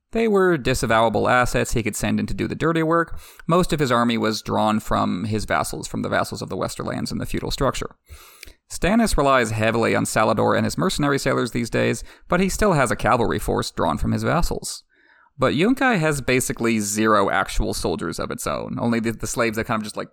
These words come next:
pushed out the gate <laughs> to meet Dany and act like they have an army. And why is that?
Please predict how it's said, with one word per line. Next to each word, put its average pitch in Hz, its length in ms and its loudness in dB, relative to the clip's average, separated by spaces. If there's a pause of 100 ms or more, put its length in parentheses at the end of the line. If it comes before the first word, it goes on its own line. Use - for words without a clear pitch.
pushed - 320 4
out 113 160 2
the 113 80 -6
gate 98 600 -4
<laughs> - 0 -
to 127 100 0
meet 107 260 -2
Dany 90 240 -4
and 98 100 -6
act 95 160 -6
like - 140 -8 (140)
they 117 180 -4
have 107 140 -4
an - 80 -6
army. 85 400 -10 (720)
And 143 120 -2
why 214 140 2
is 262 160 -4
that? 82 280 0